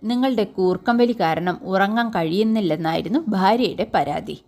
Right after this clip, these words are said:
കുറച്ച് ദിവസമല്ലേ, ക്ഷമിക്കുക എന്ന് പറയുമ്പോൾ അതോർത്തിട്ടാ അധികമൊന്നും മിണ്ടാത്തത് എന്ന് അവൾ. അവധി കഴിഞ്ഞ് വിദേശത്തേക്ക് തിരിച്ചു പോയതിനു ശേഷം ഒരു ദിവസം ഫോണിലൂടെ മകൾ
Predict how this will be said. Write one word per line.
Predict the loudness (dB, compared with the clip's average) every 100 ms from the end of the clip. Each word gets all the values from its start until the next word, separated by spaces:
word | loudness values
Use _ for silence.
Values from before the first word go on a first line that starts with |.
| _ _ _ -6
കുറച്ച് | -6 -6 -4
ദിവസമല്ലേ, | -2 -2 -2 0 0 2 0
ക്ഷമിക്കുക | -2 -2 0 0 0 0
എന്ന് | 0 0 -2
പറയുമ്പോൾ | -2 0 -2 0 -2 -2 _ _ _ 0
അതോർത്തിട്ടാ | 0 2 0 0 -2 0 2 2
അധികമൊന്നും | 2 -2 -2 -2 -4 -6
മിണ്ടാത്തത് | -6 -2 0 0 -2 0
എന്ന് | 0 0 -2 -4 -4
അവൾ. | -4 -6 -10 _ _ _ _ -2
അവധി | 2 2 0
കഴിഞ്ഞ് | 0 0 0 0
വിദേശത്തേക്ക് | -2 -2 -2 -2 -2 -2 -4 -4
തിരിച്ചു | -6 -6 -6
പോയതിനു | 0 0 2 -2
ശേഷം | -2 0 0 -2 -4 -2
ഒരു | 0 2
ദിവസം | 0 0 -4
ഫോണിലൂടെ | -2 -2 0 0 0 2 2
മകൾ | 0 0 0